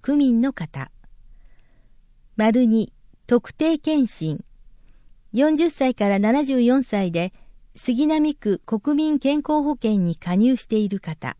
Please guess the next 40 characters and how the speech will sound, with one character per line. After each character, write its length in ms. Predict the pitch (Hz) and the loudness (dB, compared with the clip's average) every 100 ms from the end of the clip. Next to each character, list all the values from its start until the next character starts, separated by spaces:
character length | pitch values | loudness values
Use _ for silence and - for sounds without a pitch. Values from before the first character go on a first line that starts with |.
| - - - _ - - _ - - _ - - - - | -20 -20 -20 _ -20 -20 _ -20 -20 _ -20 -20 -20 -4
な 240 | 226 214 | 0 0
お、 80 | 208 - - - | -2 -6 -20 -2
四 220 | 226 302 | 2 4
十 140 | 311 339 | 2 0
歳 240 | - 254 | -2 -4
か 140 | - 196 | -2 -2
ら 120 | 196 | 2
七 240 | 214 277 | 2 2
十 180 | 294 277 | 0 0
四 220 | 240 277 | 2 2
歳 300 | 247 208 185 | 0 -2 -2
で、 180 | 165 185 - - - | -2 -4 -8 -20 -20
杉 300 | - 240 240 | -6 -2 0
並 260 | 285 277 277 | 2 2 0
区 220 | - 190 | 0 -4
国 340 | - 214 285 294 | -2 -6 -2 0
民 240 | 302 294 | 0 0
健 280 | - 277 294 | 0 -2 0
康 160 | 285 285 | 0 0
保 120 | 269 | -2
険 360 | 247 277 277 302 | -2 -2 0 -2
以 60 | |
外 260 | 294 294 226 | -2 0 0
の 220 | 180 185 - - _ | 0 -2 -6 -20 _
医 80 | 220 | 0
療 260 | 233 320 | 2 2
保 160 | 294 302 | 0 -6
険 280 | - 294 233 | -2 2 2
に 120 | 185 | 2
加 180 | - 190 | -2 0
入 200 | 226 262 | 2 2
の 100 | 247 | 0
方 300 | 233 220 180 | -2 -4 -4
は、 200 | 160 190 _ - - - - | -4 -6 _ -20 -20 -20 -8
各 440 | - 302 - 196 - | -4 -2 0 -2 0
医 140 | 214 | 0
療 220 | 226 302 254 | 2 2 0
保 100 | 254 | -4
険 320 | - 277 233 | 0 0 0
者、 260 | - 143 | -2 -6